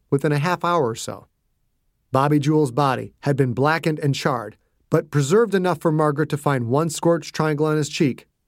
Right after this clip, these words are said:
another at the base of his neck. She'd been on the case long enough to know the story. Bobby Jewell had contracted the triangles, and as a result, he'd killed his family. Then he'd set a fire and committed suicide by stabbing himself repeatedly.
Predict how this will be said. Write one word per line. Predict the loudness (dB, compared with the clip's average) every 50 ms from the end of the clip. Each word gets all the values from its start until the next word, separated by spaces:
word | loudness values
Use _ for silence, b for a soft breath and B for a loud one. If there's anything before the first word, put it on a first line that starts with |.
| _ _ -2
another | 0 0 2 2 0 0 -4 -8 -10 _ -12
at | -8 -6
the | -4
base | -2 0 0 -2 -2 -4
of | -6 -6
his | -4 -2
neck. | -2 -2 -2 -4 -8 -14 -20 _ _ _ _ _ _ _ _ _ _ _ _ _ _ _ _ _ _ _ _ _
She'd | -4 0 2 2 4
been | 4 2
on | 2 2 2 0
the | 0
case | 0 0 0 0 0 -2
long | 0 0 2 2 2 2
enough | 2 0 -2 -2
to | -2 -2
know | 0 0 -2
the | -2 -6
story. | -4 0 0 0 0 0 -6 -12 -20 _ _ _ _ _ _ _ _ _ _ _ _ _ _
Bobby | -2 0 2 2 2 0
Jewell | 0 2 2 2 2 2 0 -4 _ _ _
had | -2 -2 -2 0
contracted | 0 0 0 2 0 0 0 -2 -4 -4 -4
the | -4
triangles, | -4 -2 -2 0 0 0 -2 -4 -8 -10 -12 -14 _ _ _ _ -4
and | -2
as | 0 0 0 2
a | 2
result, | 2 2 2 2 0 0 -4 -8 _ _ _ _ _ _
he'd | -2 -2 -2 0 0
killed | 0 0 0 0
his | -4 -4 -2
family. | -2 -2 -2 -2 -4 -8 -14 -16 _ _ _ _ _ _ _ _ _ _ _ _ -6
Then | -2 0 2 2 2 2
he'd | 2 0 0 -2
set | -2 -2 0 0 0
a | 0
fire | -2 0 -2 -2 -2 -4 -8 -10 _
and | -2 -2 0
committed | 0 2 2 4 4 2 2
suicide | 0 0 2 4 4 2 2 0 0 0 0 0
by | 0 0 0
stabbing | 0 -2 -2 0 0 2 2 0 0
himself | 0 -2 -2 -2 -2 -2 -2 0 0
repeatedly. | -2 0 2 2 2 2 2 0 -2 -8 -12 -14 _